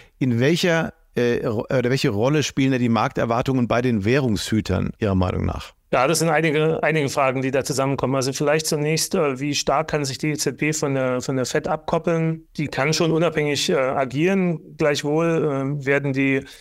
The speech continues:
Speaker 2: Entscheidungsträger bei der E Z B, äh, sehr gut wissen, dass der Wechselkurs natürlich stark reagiert auf das Zinsgefälle. Das ist, äh, schon immer so gewesen. Wenn das Zinsgefälle zum Beispiel zugunsten der, äh, Leitzinsen in, in den U S A ausfällt, also wenn die,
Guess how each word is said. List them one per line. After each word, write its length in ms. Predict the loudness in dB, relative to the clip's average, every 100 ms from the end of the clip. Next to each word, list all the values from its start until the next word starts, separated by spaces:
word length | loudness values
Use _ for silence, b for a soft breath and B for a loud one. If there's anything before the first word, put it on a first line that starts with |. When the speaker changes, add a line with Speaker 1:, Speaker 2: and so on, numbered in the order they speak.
| B -12 -4
Speaker 2:
Entscheidungsträger 640 | 0 2 2 0 0 2
bei 120 | 0
der 100 | 0
E 40 | -2
Z 200 | -2 0
B, 120 | 0
äh, 460 | 0 0 -2 -2 -2
sehr 180 | -2
gut 180 | -2 -2
wissen, 320 | -2 0 0
dass 400 | 0 -2 -2 -4 -4 -2
der 120 | 0
Wechselkurs 540 | 0 0 0 0 0
natürlich 440 | -2 -2 -2 0 -2
stark 380 | 0 2 2 2
reagiert 380 | 0 0 0 0
auf 100 | -2
das 180 | -4 0
Zinsgefälle. 760 | 0 0 -2 -2 0 0 -2 b b b b
Das 180 | -2 0
ist, 300 | 0 0 0
äh, 440 | 0 0 0 0 -2
schon 160 | -2
immer 140 | -2 0
so 140 | 0
gewesen. 560 | 0 0 0 0 0 0
Wenn 180 | 0
das 160 | 0 0
Zinsgefälle 720 | 0 0 -2 0 2 2 0 b b b -8
zum 140 | 0
Beispiel 520 | 2 2 2 2 0 -2
zugunsten 580 | -2 0 0 2 0
der, 280 | 2 2 0 0
äh, 220 | -2 2
Leitzinsen 540 | 2 2 0 -2 0
in, 260 | 0 0 0
in 100 | 0
den 120 | 0
U 140 | 0
S 100 | 2
A 160 | 2 4
ausfällt, 420 | 2 2 0 2
also 160 | 0 0
wenn 140 | 0
die, 200 | 0 -2